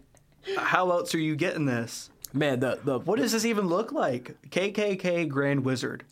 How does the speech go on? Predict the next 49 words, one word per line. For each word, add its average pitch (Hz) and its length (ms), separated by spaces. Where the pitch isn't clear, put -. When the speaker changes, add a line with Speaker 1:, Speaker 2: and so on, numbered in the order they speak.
Speaker 2:
I, 127 300
I 139 40
don't 131 220
Speaker 1:
What 196 100
Speaker 2:
even 233 120
Speaker 1:
does 226 80
Speaker 2:
know. 220 60
Speaker 1:
that 196 100
look 220 260
like? 151 360
Speaker 2:
The, 139 140
I 139 80
mean, 147 180
the, 147 80
Speaker 1:
Who 220 120
Speaker 2:
the 220 80
Speaker 1:
came 233 180
up 202 140
with 202 100
the 190 80
idea 185 460
for 185 200
that? 135 260
Speaker 2:
<laughs> 123 100
The 170 80
middle 240 300
school 214 260
teacher 208 240
Speaker 1:
Why? 208 400
Speaker 2:
the - 80
middle 220 160
school 214 180
teacher 202 220
was 180 180
suspended 185 680
after 170 340
allegedly 156 460
giving 156 360
the 131 100
student 160 400
permission 131 600
to 127 120
wear, 120 340
they, 180 280
that 208 180
Speaker 1:
Suspend 277 400
the 349 80
student, 262 400
too. 165 380